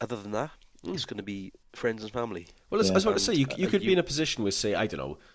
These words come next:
Speaker 2: let's say one of us had a nephew who was playing.
Speaker 3: Yeah.
Speaker 2: We, we, we would, wouldn't be able to, like, just show up. We'd have to, like, find out off somebody when these teams are playing. Like,
Speaker 3: Yeah.
Speaker 2: <laughs> it's, it's
Speaker 1: Which isn't, isn't fair on, on,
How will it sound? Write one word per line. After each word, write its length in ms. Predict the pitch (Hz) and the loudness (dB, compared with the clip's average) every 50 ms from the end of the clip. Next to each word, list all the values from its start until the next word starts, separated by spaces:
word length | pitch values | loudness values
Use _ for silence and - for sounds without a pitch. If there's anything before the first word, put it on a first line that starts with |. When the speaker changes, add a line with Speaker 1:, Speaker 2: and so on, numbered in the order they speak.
| - - | -6 -2
Speaker 2:
let's 140 | 104 101 | 0 0
say 120 | - - 101 | 0 0 0
one 180 | 95 98 95 92 | 0 0 0 -2
of 60 | 87 | -2
us 80 | 82 95 | -4 -4
had 120 | 90 82 | -4 -4
a 60 | 85 | -4
nephew 560 | 82 85 87 80 82 82 82 85 82 78 73 - 76 | -6 -6 -6 -4 -4 -4 -6 -6 -6 -8 -10 -12 -10
who 80 | 82 | -10
was 140 | 82 76 71 | -8 -8 -8
playing. 340 | - 85 76 71 71 69 - _ _ _ _ _ _ _ _ _ _ _ _ _ _ - | -8 -8 -6 -6 -8 -10 -12 _ _ _ _ _ _ _ _ _ _ _ _ _ _ 6
Speaker 3:
Yeah. 240 | 143 123 95 85 - - | 8 8 8 6 2 -4
Speaker 2:
We, 80 | - - - - - _ _ _ - | -16 -18 -20 -20 -20 _ _ _ -8
we, 200 | 120 123 - - - _ _ _ _ _ _ _ _ _ - | -6 -6 -8 -8 -14 _ _ _ _ _ _ _ _ _ -6
we 360 | 110 131 135 131 120 107 110 - - - - | 0 2 4 4 2 2 -2 -8 -16 -16 -2
would, 200 | 117 123 120 98 - - - _ _ _ _ _ _ _ _ _ - | 0 0 0 0 -2 -14 -20 _ _ _ _ _ _ _ _ _ 0
wouldn't 220 | 151 139 131 117 | 0 2 2 4
be 80 | 139 135 | 4 4
able 120 | 127 123 | 4 4
to, 100 | 135 131 | 4 4
like, 360 | 123 117 110 - - - - | 4 4 4 2 -2 -12 -6
just 160 | - 120 - | -2 0 2
show 320 | - - - - 123 113 110 | 4 4 6 6 6 6 6
up. 220 | 92 87 - - | 4 2 2 0
We'd 100 | 110 110 | 0 0
have 140 | 107 107 - | 0 0 0
to, 60 | 117 107 | 0 0
like, 180 | 110 104 - | 0 -2 -4
find 380 | - - - - 120 117 107 101 | -8 -2 2 4 4 4 4 2
out 220 | 98 110 101 - 110 | 0 -2 0 0 -2
off 160 | 101 98 - | -2 0 -2
somebody 320 | - 107 98 98 98 107 104 101 95 - - - - - - - | -4 -4 -4 -4 -4 -4 -4 -6 -6 -10 -18 -20 -20 -20 -8 -4
when 160 | 117 107 110 | -2 -2 0
these 180 | 117 117 107 - | 0 -2 -2 -2
teams 280 | - - 131 120 - 123 | -2 -2 -2 -2 -2 -4
are 40 | |
playing. 380 | - - - - - 117 107 95 | -6 -8 -6 -6 -4 -4 -4 -6
Like, 280 | 73 - - - - - - | -6 -10 -12 -14 -8 2 6
Speaker 3:
Yeah. 340 | 143 131 123 104 90 82 - | 8 8 10 8 8 6 4
Speaker 2:
<laughs> 40 | |
it's, 260 | - - - - - - - - - - - - - - - - - - - - - - _ _ - | 2 0 -2 -4 -6 -8 -14 -20 -20 -20 -20 -20 -20 -20 -20 -20 -20 -20 -20 -20 -20 -20 _ _ -16
it's 260 | - - - - - - 427 - - - - - - | -12 -10 -10 -10 -10 -12 -18 -20 -20 -20 -20 -20 -16
Speaker 1:
Which 100 | - - 143 | -10 -10 -8
isn't, 220 | 135 143 147 151 - | -8 -8 -10 -12 -10
isn't 260 | 143 - 147 147 143 | -10 -10 -10 -10 -10
fair 240 | - - 147 147 143 | -8 -4 -2 0 0
on, 140 | 139 139 - | 0 0 -2
on, 280 | - 135 131 127 120 | -4 -6 -6 -8 -14